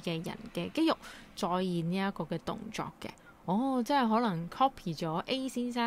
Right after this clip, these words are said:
然後 B 先生就會可以再做呢一樣嘢，噉樣嘅意思啦。嗯，噉我而家睇返呢一句啦，日文嘅話呢，大家見唔見到呢個C C呢？啊，即係データ化 C。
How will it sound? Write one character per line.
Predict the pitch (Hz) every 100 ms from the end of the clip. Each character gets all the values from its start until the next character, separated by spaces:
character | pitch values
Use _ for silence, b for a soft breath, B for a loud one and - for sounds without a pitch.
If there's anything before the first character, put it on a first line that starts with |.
| 233 202
然 | 165 151
後 | 156
B | 156 240
先 | 233 233
生 | 226 226
就 | 208 170
會 | 165
可 | 175
以 | 190 180
再 | - 160 160
做 | - 156 147
呢 | 165
一 | 180 170
樣 | -
嘢， | - 208
噉 | 180
樣 | 175
嘅 | 170 170 156 165
意 | 151
思 | - 180 175
啦。 | 175 - b b b -
嗯， | 180 165 B 233
噉 | 294 359
我 |
而 | 349
家 | 294 311
睇 | 247 233
返 | 240 277 277
呢 | 277
一 | 269 -
句 | - 196 185
啦， | 196 190
日 | 175 - 175
文 | 165 196 285
嘅 | 254 208 165
話 | 160 151 185
呢， | 285 262
大 | 214
家 | 240
見 | 233 190
唔 | 165
見 | 175
到 | 180
呢 | 202
個 | 202
C | - - 226 226 220
C | - - - 208 202
呢？ | 202 - b b -
啊， | 170 -
即 | 226
係 | 214 -
デ | 214 214
ー |
タ | 214 220 214 -
化 | -
C。 | - - 277